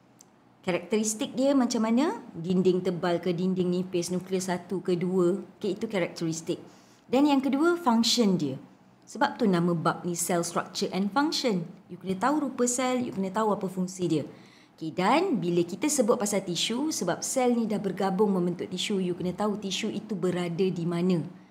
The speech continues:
Pada plant ataupun animal. Okey, itu partnya lah. Okey, so kalau kita nak tengok, ah, antara tisu yang banyak menjadi cortex ini, dia ada tiga jenis.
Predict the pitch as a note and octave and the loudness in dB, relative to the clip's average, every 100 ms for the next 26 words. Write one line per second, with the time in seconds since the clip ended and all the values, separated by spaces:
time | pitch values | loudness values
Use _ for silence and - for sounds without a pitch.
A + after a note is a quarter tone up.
0 | _ - D#3+ E3+ E3 G3+ A3 G#3+ E3 E3 | _ -4 -2 -2 0 0 0 0 -4 -4
1 | E3 A#3 F4+ - - - _ - E3 D#3+ | 0 4 4 2 -12 -20 _ -4 2 4
2 | F3 D3 - - - _ _ _ _ _ | 4 2 -4 -16 -20 _ _ _ _ _
3 | - F3+ C#4+ D4 - - - F3+ - - | -4 0 0 -2 -12 -16 -12 -6 -4 -2
4 | - F3 G3 G#3 - - - - - - | 0 0 2 2 0 -10 -20 -20 -20 -20
5 | - _ _ _ - _ _ - _ - | -20 _ _ _ -20 _ _ -20 _ -6
6 | G#3+ B3+ F#3+ - - D4+ E4 B3+ C4 C4+ | 0 2 2 0 2 4 4 2 2 6
7 | E4 F4 G3 - A#3+ - A3 G3+ - F3 | 8 8 6 0 -4 -4 -2 -2 0 -2
8 | D#3 F3 C#4 - - - - - D3+ - | 0 0 0 -2 -14 -20 -20 -8 -4 -4
9 | - F3+ F#3+ A3 C4 A3 G#3 G#3 F#3 E3+ | -2 0 2 2 2 0 -2 2 2 4
10 | F3+ G3+ D#3 F3+ F3+ E3 E3+ E3 E3 F#3 | 4 2 2 0 2 0 0 -2 -2 -2
11 | - - E3+ F3+ A#3+ A3+ F#3+ - F3 F#3 | -2 -2 0 4 6 6 4 0 0 0
12 | F#3+ F3+ F3+ E3 F3+ F3 D3+ - - | -2 0 2 4 4 2 0 -6 -12